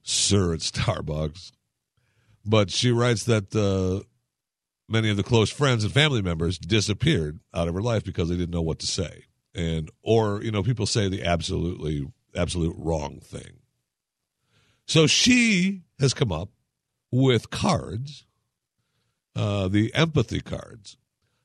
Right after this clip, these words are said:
for people to actually, to give that are real life. Uh, the first one that you see is, "I'm really sorry. I haven't been in touch.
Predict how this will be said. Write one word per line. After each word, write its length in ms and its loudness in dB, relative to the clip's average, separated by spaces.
for 200 2
people 380 0
to 260 0
actually, 840 0
to 100 2
give 480 2
that 220 0
are 100 0
real 180 4
life. 560 2
Uh, 160 0
the 80 2
first 280 4
one 100 2
that 80 0
you 100 2
see 220 2
is, 100 2
"I'm 200 2
really 220 2
sorry. 440 2
I 100 2
haven't 300 0
been 160 -2
in 120 -6
touch. 360 0